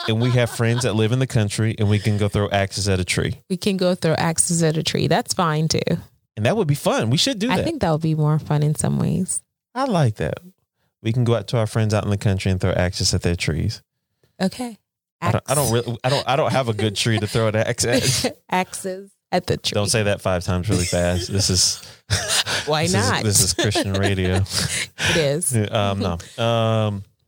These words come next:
Speaker 1: so, but, but
Speaker 2: We'll keep
Speaker 1: share
Speaker 2: it
Speaker 1: that.
Speaker 2: to one
Speaker 1: But even with
Speaker 2: axe.
Speaker 1: this one, as we break it down, it can be.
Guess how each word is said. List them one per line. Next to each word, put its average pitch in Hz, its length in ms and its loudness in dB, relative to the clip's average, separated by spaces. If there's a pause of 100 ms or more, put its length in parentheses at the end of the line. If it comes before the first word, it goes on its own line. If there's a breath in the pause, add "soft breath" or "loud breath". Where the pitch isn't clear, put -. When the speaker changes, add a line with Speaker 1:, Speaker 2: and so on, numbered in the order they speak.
(140)
Speaker 1:
so, 123 80 -2
but, 113 180 0
but 107 260 0
Speaker 2:
We'll 107 260 0
keep 101 60 -8 (100)
Speaker 1:
share 139 120 2
Speaker 2:
it - 20 2
Speaker 1:
that. 131 100 0
Speaker 2:
to 202 100 2
one 170 280 2
Speaker 1:
But 160 200 0
even 180 180 -2
with 160 80 2
Speaker 2:
axe. 151 60 0
Speaker 1:
this 151 200 2
one, 127 160 2
as 110 120 0
we 120 100 2
break 117 280 0
it 85 80 -4
down, 110 400 2
it - 160 -4
can 107 140 0
be. 98 600 2